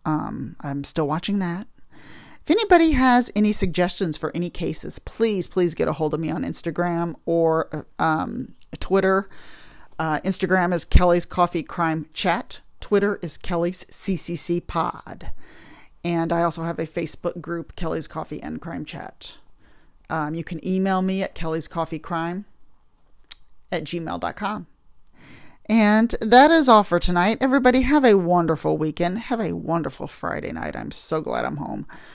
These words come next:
from work and physical therapy. I just want to relax. So that is all.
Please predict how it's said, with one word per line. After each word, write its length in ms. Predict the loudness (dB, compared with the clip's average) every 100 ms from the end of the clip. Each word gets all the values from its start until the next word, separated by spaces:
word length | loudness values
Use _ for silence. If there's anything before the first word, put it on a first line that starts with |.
| -20 -20 -8
from 220 | -6 0
work 380 | 4 4 2 -6
and 80 | -6
physical 360 | -6 -6 -6
therapy. 500 | -6 -4 -4 -6 -8
I 80 | -8
just 240 | -8 -10 -10
want 140 | -10
to 40 |
relax. 760 | -10 -10 -12 -12 -14 -8 -8 -8 -14 -16 -14
So 640 | -8 -6 -4 -4 -8 -12 -16 -20 -20 -20 -20 -20 -20 -20 -8
that 200 | -2 0
is 220 | 0 0 0
all. 400 | -2 -2 -8